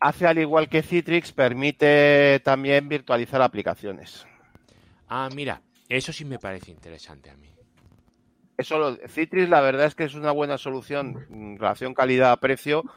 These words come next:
Speaker 1: para hacer este tipo de cosas, siempre y cuando sean aplicaciones ofimáticas.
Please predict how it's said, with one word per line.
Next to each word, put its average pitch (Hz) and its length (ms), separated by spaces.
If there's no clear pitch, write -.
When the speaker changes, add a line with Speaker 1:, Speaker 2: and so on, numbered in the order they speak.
Speaker 1:
para 110 160
hacer 127 180
este 127 180
tipo 101 280
de 95 80
cosas, - 320
siempre 135 320
y - 20
cuando 139 280
sean 135 160
aplicaciones 123 580
ofimáticas. 101 720